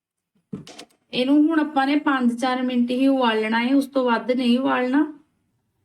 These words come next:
ਪੂਰੇ ਪੰਜ ਮਿੰਟ ਹੋ ਗਏ ਨੇ ਇਹਨੂੰ ਉਬਲਦੇ ਹੋਏ। ਹੁਣ ਆਪਾਂ ਗੈਸ ਕਰ ਦਾਂਗੇ ਬੰਦ। ਇਹਨੂੰ ਆਪਾਂ ਇੱਕ ਛਾਨਣੀ ਵਿੱਚ ਕੱਢ ਲਾਂਗੇ। ਛਾਨਣੀ ਵਿੱਚ ਕੱਢਣ ਤੋਂ ਬਾਅਦ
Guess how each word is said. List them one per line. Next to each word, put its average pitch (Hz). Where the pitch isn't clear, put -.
ਪੂਰੇ 269
ਪੰਜ 262
ਮਿੰਟ 247
ਹੋ 262
ਗਏ 226
ਨੇ 226
ਇਹਨੂੰ 269
ਉਬਲਦੇ 254
ਹੋਏ। 285
ਹੁਣ 330
ਆਪਾਂ 262
ਗੈਸ 247
ਕਰ 247
ਦਾਂਗੇ 254
ਬੰਦ। 233
ਇਹਨੂੰ 254
ਆਪਾਂ 285
ਇੱਕ 294
ਛਾਨਣੀ 240
ਵਿੱਚ 247
ਕੱਢ 214
ਲਾਂਗੇ। 269
ਛਾਨਣੀ 262
ਵਿੱਚ -
ਕੱਢਣ 226
ਤੋਂ 285
ਬਾਅਦ 214